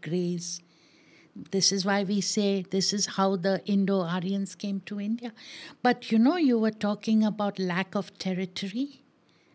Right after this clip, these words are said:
and nation, like a culture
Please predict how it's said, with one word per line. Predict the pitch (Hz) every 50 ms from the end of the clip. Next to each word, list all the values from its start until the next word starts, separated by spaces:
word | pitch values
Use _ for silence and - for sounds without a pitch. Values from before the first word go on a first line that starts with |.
| _ -
and | 202 196 190 185
nation, | 185 185 175 175 - - - 220 240 247 233 - - _ _ _ _ _ _ _ _ _ _ _ _ _ _ _ _ -
like | 202 196 196 -
a | _ -
culture | - 185 196 208 - - - 240 233 226 220 220